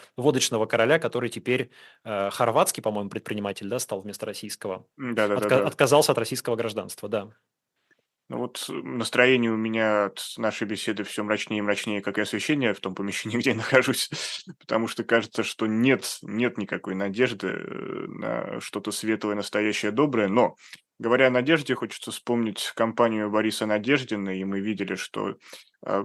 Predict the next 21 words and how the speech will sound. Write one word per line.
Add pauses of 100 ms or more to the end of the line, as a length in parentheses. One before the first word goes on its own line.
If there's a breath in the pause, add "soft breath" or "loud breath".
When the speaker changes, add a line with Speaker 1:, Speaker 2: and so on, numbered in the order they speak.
(120)
Speaker 2:
подписи
забраковали,
цик
не
дал
зарегистрироваться
ему
в
качестве
кандидата
в
президенты.
Сейчас
он
пошел
в
Верховный
суд
с
тремя
исками,